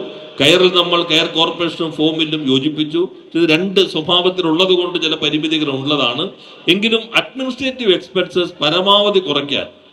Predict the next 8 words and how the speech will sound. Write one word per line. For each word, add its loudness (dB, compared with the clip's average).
ആവശ്യമായിട്ടുള്ള 0
റീസ്ട്രക്ചറിങ്, -4
ഈ 8
സ്ഥാപനങ്ങളിൽ 4
ഒരു 6
പുനഃസംഘടന 2
ഈ 6
സ്ഥാപനങ്ങൾക്കകത്തുണ്ടാകും. 0